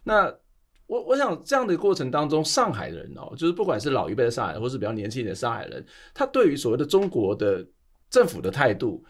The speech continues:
或是对中国的管制的方式，或是对政治这件事情，会不会因为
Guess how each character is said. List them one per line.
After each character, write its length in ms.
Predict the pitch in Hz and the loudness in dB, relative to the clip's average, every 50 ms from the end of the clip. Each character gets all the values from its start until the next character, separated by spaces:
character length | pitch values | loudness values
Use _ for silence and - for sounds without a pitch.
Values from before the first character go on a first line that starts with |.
| _ - - | _ -8 -2
或 100 | - 214 | 0 0
是 120 | 214 220 | 0 0
对 180 | - 214 196 180 | 0 -2 -2 0
中 240 | 180 208 220 220 190 | 0 0 -2 -2 0
国 180 | 170 131 123 | 0 0 0
的 140 | 117 135 127 | 2 0 -2
管 320 | 123 - - 127 - 180 | -2 0 0 0 0 0
制 220 | 180 - 185 196 165 | -4 -6 -2 0 0
的 100 | 143 131 | 2 2
方 240 | - 139 123 131 135 | 2 2 0 2 2
式， 320 | - - 151 120 90 - - - - | 0 0 -2 -2 -4 -6 -10 -20 -4
或 160 | - - 240 | 2 6 6
是 100 | 233 233 | 6 6
对 220 | 233 233 240 214 - | 4 0 0 0 0
政 260 | - - 240 214 190 | 2 4 4 4 4
治 160 | 175 - 202 | 2 -2 -2
这 120 | 175 190 180 | -2 0 0
件 160 | 185 185 180 | 0 0 0
事 120 | 180 190 | 0 -2
情， 160 | 160 - 123 | -2 -2 -2
会 160 | 120 - 208 190 | -2 0 0 0
不 140 | - 151 | 2 2
会 80 | 165 160 | 2 2
因 160 | 160 180 180 | 2 0 0
为 300 | 190 196 185 170 151 - | 0 2 2 0 0 -2